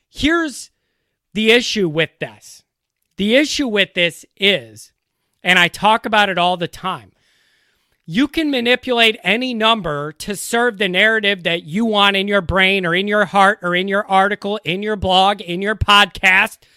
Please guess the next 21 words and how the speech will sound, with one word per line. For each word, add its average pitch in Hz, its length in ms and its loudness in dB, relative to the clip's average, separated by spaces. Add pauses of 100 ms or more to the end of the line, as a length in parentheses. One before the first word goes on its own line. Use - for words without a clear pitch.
(260)
whatever 180 340 0
you 220 120 0
want 220 200 4
to 220 80 4
do. 214 200 2 (960)
So - 140 -6
you 185 160 0
look 196 220 -2
at 254 120 0
last 214 400 2
year, 170 180 -8
they're 143 140 -2
averaging 190 440 0
thirty-six 220 600 -2
points 202 360 -4
a 185 60 -14
game. 170 280 0
Looks 208 260 -2
pretty 240 340 -4
darn 202 340 0
solid, 180 500 -4